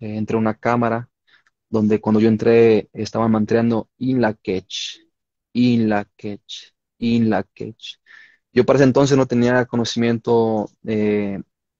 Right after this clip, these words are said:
de los mayas. Claro, los conoces porque es hasta popular, ¿no? Ribera Maya,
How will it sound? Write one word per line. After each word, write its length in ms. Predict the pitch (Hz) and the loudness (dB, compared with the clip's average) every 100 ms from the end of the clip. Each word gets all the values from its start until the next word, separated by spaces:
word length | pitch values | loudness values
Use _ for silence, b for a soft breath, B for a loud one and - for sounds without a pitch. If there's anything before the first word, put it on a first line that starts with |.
| _ _ - | _ _ -8
de 480 | 107 104 101 101 - | -2 0 0 -2 -2
los 220 | 110 101 98 | -2 -2 0
mayas. 640 | 110 123 113 104 - - _ _ _ | 2 4 2 0 -4 -16 _ _ _
Claro, 220 | - 147 | 2 4
los 120 | 117 - | 4 2
conoces 360 | 117 127 - | 0 -2 -6
porque 240 | 131 - 110 | -10 -6 -6
es 260 | - - _ _ _ _ _ _ | -8 -14 _ _ _ _ _ _
hasta 200 | - 110 | -12 -10
popular, 560 | 107 107 113 113 117 104 | -4 -4 0 4 4 2
¿no? 220 | 110 135 - | -6 -12 -6
Ribera 400 | 117 110 113 110 | 0 2 2 0
Maya, 440 | 110 110 104 98 | 0 -2 -4 -6